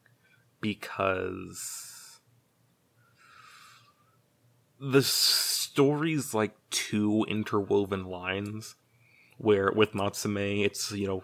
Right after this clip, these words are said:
her coming of age story and, you know, standard all that. Whereas in Kur-, Kur-, I mean, they call him Kuba or Kabu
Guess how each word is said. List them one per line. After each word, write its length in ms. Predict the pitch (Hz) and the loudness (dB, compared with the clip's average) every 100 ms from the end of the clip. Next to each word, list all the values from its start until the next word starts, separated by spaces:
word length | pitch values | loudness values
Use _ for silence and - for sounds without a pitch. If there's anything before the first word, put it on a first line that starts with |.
| - | -6
her 100 | 104 | -6
coming 420 | - 104 101 101 | -2 0 0 -2
of 120 | 98 | -4
age 220 | 95 98 | -4 -6
story 580 | - - 101 98 101 98 | -4 0 2 2 0 0
and, 380 | 95 98 95 - - _ _ _ _ _ - | -4 -6 -10 -14 -20 _ _ _ _ _ -8
you 100 | 107 | -4
know, 140 | 95 95 127 | -4 -6 -6
standard 580 | - - 98 98 98 101 | -2 2 2 2 0 2
all 160 | 98 | 2
that. 540 | 98 95 101 - - - _ _ _ _ _ | 0 -2 -2 -6 -12 -18 _ _ _ _ _
Whereas 880 | - 110 107 101 101 101 101 104 - - | 0 6 6 6 4 4 2 -2 -8 -4
in 760 | 110 98 95 98 95 95 - - _ _ _ _ _ _ _ _ | -2 -2 -2 -6 -8 -10 -12 -18 _ _ _ _ _ _ _ _
Kur-, 400 | - - 107 - - | -2 4 6 4 -4
Kur-, 240 | - 123 - - - | -2 -2 -4 -20 -8
I 40 | 117 | -2
mean, 120 | 117 | 0
they 80 | 110 | 0
call 220 | - 104 | 2 0
him 80 | 90 | -2
Kuba 420 | - 92 - 98 - _ _ _ - | -6 -6 -6 -10 -16 _ _ _ -8
or 80 | - | -8
Kabu 440 | - 95 - - | -4 -4 -4 -10